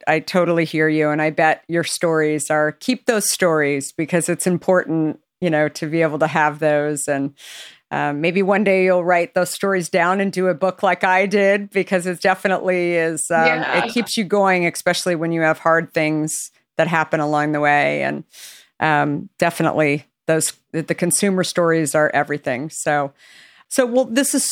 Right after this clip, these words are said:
Speaker 1: so great, Nicole. So where do people find Splendid Spoon? Can you just share it?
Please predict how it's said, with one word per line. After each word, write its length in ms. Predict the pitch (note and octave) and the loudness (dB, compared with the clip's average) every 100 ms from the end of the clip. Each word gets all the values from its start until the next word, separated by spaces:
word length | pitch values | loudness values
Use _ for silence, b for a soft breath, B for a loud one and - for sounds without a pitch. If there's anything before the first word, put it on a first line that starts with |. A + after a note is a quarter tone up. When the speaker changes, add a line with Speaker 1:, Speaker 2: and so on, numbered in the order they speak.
| - | 0
Speaker 1:
so 260 | C4 C#4 | 2 2
great, 300 | C#4 C4+ G#3 | 2 2 2
Nicole. 420 | A3 - G#3 F#3 | 0 0 2 2
So 320 | F#3 A#3+ G#3 G3+ | 2 2 0 -2
where 340 | F#3 A#3 B3 B3 | 0 2 2 2
do 140 | A#3+ | 0
people 340 | - A3 - G3+ | -2 -4 -2 -2
find 560 | - F3 F3 E3 E3+ | 0 2 2 0 -2
Splendid 440 | - - E3+ E3 D3 | -4 -2 -2 0 -4
Spoon? 340 | - D#3 D#3 | -4 -2 -2
Can 160 | E3 D#3+ | -2 -2
you 100 | D3+ | -2
just 220 | D3+ - | -2 -2
share 220 | E3+ D#3 | 0 2
it? 160 | G3 | 0